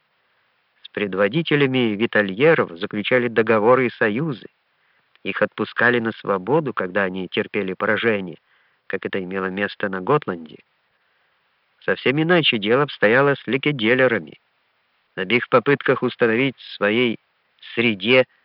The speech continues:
равноправие, об их вождях, об их борьбе против богатых мы узнаем почти только из устных преданий, из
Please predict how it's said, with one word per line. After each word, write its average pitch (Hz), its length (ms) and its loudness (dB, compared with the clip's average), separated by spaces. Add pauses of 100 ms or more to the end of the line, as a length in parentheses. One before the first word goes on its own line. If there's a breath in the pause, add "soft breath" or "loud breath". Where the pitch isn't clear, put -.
(260)
равноправие, 113 880 2 (460 soft breath)
об 95 160 -2
их 104 180 -2
вождях, 101 720 0 (180)
об 92 140 -6
их 98 160 -2
борьбе 110 380 0
против 101 380 -4
богатых 104 720 -2 (640)
мы 113 280 0
узнаем 107 460 -4
почти 110 280 -2
только 120 360 0
из 117 140 -2
устных 170 400 -4
преданий, 82 540 -8 (600)
из 98 160 -8